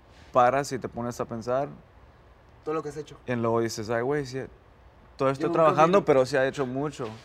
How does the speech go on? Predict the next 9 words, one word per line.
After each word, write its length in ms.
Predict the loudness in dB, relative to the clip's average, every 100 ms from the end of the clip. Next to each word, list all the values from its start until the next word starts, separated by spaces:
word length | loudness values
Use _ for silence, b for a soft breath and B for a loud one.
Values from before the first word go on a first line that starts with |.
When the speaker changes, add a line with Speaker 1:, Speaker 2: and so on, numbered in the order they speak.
| -20 -20 -10
Speaker 2:
Claro 260 | -8 -8
que 100 | -10
sí. 140 | -8 -4
Speaker 1:
Y, 220 | -2 -2
ah, 420 | -4 -4 -6 -8 -10
y 340 | -10 -10 -12 -16 -14
es 160 | -10
algo 280 | -10 -8 -10
que, 360 | -6 -6 -8